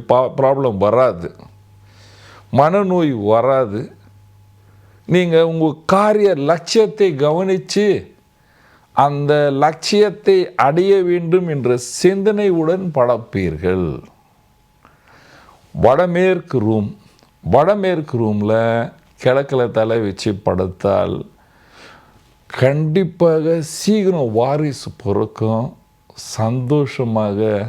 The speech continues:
வாழ்வீர்கள், கணவன் மனைவி சந்தோஷம் இருக்கும். ஆனா, கொஞ்சம் சீதளம் இருக்கும். வடக்கு மத்திய பகுதியில் கிழக்கில் தலை வச்சு படுக்கலாமா?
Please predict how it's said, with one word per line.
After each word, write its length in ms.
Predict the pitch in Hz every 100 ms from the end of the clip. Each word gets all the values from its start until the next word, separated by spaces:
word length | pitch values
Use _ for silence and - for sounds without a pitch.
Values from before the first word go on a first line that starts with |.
| 123 _ _ _
வாழ்வீர்கள், 920 | 98 95 113 113 104 101 95 110 101 98 - - - - -
கணவன் 600 | - 147 165 165 165 147
மனைவி 440 | 127 123 123 123 127 - -
சந்தோஷம் 720 | - 104 110 113 107 101 92
இருக்கும். 580 | 90 92 98 - 92 90 - -
ஆனா, 320 | 120 151 170
கொஞ்சம் 560 | 156 156 151 131 151 151
சீதளம் 920 | - - - 254 269 220 175 147 120 -
இருக்கும். 600 | 104 110 104 - 98 - - - _ _ - - - - - - -
வடக்கு 520 | 139 196 247 247 214
மத்திய 380 | 180 151 143 185 160
பகுதியில் 640 | 139 123 123 120 123 123 123 -
கிழக்கில் 680 | - 127 127 123 - 107 107 -
தலை 280 | - 104 113 101
வச்சு 360 | 90 - - 123 139
படுக்கலாமா? 760 | - 64 - 64 58 58 76 101